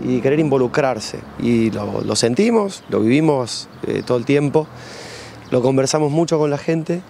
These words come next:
y nos da una gran alegría que, que haya este grado de involucramiento.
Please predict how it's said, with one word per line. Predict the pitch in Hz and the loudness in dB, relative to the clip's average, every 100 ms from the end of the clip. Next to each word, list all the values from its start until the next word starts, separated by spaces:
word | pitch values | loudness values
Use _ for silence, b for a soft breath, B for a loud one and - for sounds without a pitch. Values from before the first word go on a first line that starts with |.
| - | -10
y | 120 120 113 107 104 101 - - | 0 2 4 2 0 -4 -10 -12
nos | 120 113 117 | -4 0 2
da | 123 143 139 131 | 2 2 2 0
una | 135 | 0
gran | 127 147 | 0 0
alegría | 139 127 139 165 147 | 2 4 4 4 2
que, | 127 117 110 104 | -2 -2 -2 -4
que | - | 0
haya | 135 139 123 | 0 2 0
este | 123 139 | 2 4
grado | 143 151 | 4 4
de | 131 | 2
involucramiento. | 120 120 113 120 143 123 104 | 2 0 0 0 2 0 -4